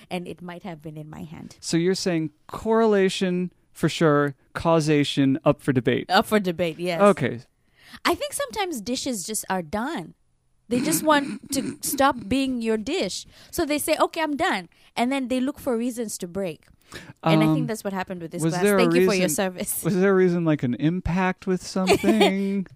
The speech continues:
Speaker 1: Maybe.
Speaker 2: Okay, well, uh, follow-up question.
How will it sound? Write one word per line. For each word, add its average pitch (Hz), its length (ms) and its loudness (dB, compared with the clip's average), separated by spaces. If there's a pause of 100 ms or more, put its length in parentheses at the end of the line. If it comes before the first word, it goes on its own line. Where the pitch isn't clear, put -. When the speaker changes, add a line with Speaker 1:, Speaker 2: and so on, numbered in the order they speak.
(120)
Speaker 1:
Maybe. 254 600 -6 (160)
Speaker 2:
Okay, 160 260 -2
well, 160 500 4
uh, 170 180 -2 (140)
follow-up 160 440 4
question. 254 200 2